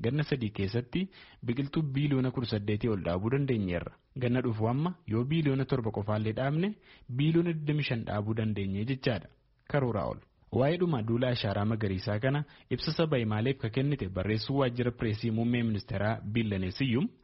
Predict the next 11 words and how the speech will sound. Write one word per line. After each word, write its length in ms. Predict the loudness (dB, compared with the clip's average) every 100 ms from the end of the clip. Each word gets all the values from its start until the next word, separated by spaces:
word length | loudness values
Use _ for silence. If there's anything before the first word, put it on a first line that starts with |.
| _ -6
tumsi 320 | -4 -2 -2
kun 220 | -2 -2 -4 -16 -4
karoora 400 | 0 2 2 2
ol 120 | 2
raawwiirra 480 | 2 2 2 0 0
ooluu 280 | 2 2 -2 -2
kaastee 420 | -2 -2 -2 -2
turte. 320 | -2 -2 -4 -4 -14 _ _ -2
Obbo 180 | 2 4
Boonaa 340 | 4 4 4
Yaaddeessaa 540 | 2 2 -2 0 0